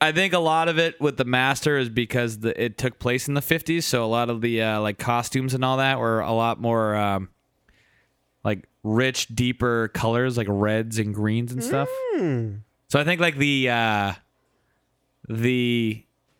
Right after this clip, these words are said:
Speaker 1: style of the fifties just made that movie look better than the style of the seventies.
Speaker 2: 'Cause I did text pretty much everybody I knew every three minutes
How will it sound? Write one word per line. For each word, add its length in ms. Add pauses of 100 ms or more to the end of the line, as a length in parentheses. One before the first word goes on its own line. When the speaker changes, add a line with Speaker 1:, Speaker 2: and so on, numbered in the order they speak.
(100)
Speaker 1:
style 800
of 140
the 80
fifties 640
just 240
made 420 (280)
that 160
movie 200
look 220
better 280 (380)
than 120
the 60
style 260
of 60
the 60
seventies. 600 (280)
Speaker 2:
'Cause 140
I 100
did 240
text 520 (680)
pretty 200
much 180
everybody 500
I 100
knew 260
every 220
three 240
minutes 560